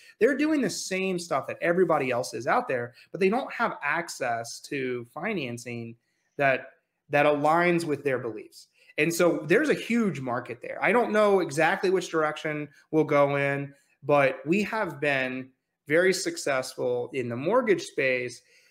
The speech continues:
Uh, I think there's a lot of room for us to really enhance the lives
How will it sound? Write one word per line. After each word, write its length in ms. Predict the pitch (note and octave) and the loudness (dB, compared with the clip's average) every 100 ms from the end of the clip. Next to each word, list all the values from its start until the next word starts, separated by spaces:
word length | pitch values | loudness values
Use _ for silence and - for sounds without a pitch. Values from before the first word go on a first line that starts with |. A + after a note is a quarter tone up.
| _ _ _ _ | _ _ _ _
Uh, 120 | B2+ B2 | -4 0
I 140 | D#3 E3+ | 2 4
think 180 | F#3+ | 6
there's 140 | F#3 D#3+ | 6 4
a 60 | |
lot 380 | C#3 C3+ D3 D#3+ | 4 4 4 6
of 200 | E3 C3 | 4 2
room 320 | C3+ C#3+ C3+ | 0 0 -2
for 260 | B2+ C3 - | -4 -4 -4
us 420 | C3+ B2 - - | -4 -4 -6 -12
to 160 | - C3+ | -10 -10
really 560 | A#2+ A#2+ C#3 D#3 D3+ C#3 | -10 -8 -4 -2 0 -2
enhance 420 | A#2+ C3+ B2 - | -2 -6 -6 -8
the 120 | A#2+ | -8
lives 560 | A2 B2+ B2 B2 - | -2 0 0 -4 -10